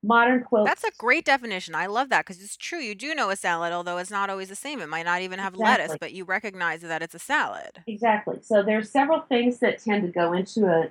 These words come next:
Speaker 1: the aesthetic of a modern quilt, but you don't have to have all of them. You just have to have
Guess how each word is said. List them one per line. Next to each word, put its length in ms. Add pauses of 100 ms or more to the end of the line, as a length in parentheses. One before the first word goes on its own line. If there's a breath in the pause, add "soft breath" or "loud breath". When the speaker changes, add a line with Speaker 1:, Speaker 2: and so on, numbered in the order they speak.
Speaker 1:
the 160
aesthetic 380
of 100
a 20
modern 280
quilt, 420
but 160
you 40
don't 160
have 200
to 60
have 180
all 240
of 80
them. 160 (240)
You 160
just 120
have 160
to 60
have 300